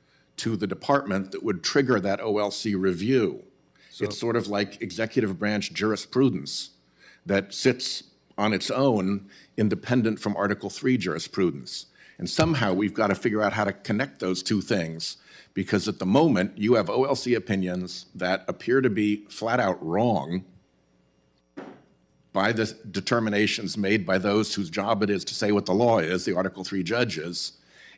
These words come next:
Speaker 1: and there's no effort to ask them in that fairly unique circumstance to go back and, and fix it.
Speaker 2: So I, I, again, I think all the circumstances you're talking about are about individual judges, sometimes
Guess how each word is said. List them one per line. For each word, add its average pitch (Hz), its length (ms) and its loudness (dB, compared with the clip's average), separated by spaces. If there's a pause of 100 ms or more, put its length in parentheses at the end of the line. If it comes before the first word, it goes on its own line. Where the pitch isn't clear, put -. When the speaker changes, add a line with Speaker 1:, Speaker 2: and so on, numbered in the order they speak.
(100)
Speaker 1:
and 107 200 4
there's 95 220 4
no 113 240 6
effort 104 600 0
to 98 560 0 (240)
ask 101 340 -4
them 95 240 0
in 90 140 0
that 92 240 -2 (220)
fairly 175 360 0
unique 107 320 2
circumstance 104 880 0 (320)
to 107 80 -4
go 104 140 2
back 101 340 0
and, 87 240 -2 (160)
and 85 260 -6
fix - 360 -4
it. - 80 -12 (880)
Speaker 2:
So - 120 -12
I, 101 240 -4
I, 113 160 -2 (100)
again, 113 260 2
I 104 100 6
think 107 280 -2
all 107 180 0
the 110 100 0
circumstances 107 760 -4
you're 95 100 -6
talking 98 380 -2
about 90 260 0
are 90 40 -4
about 82 280 -4
individual 98 680 -6
judges, 101 580 -6
sometimes 90 720 -4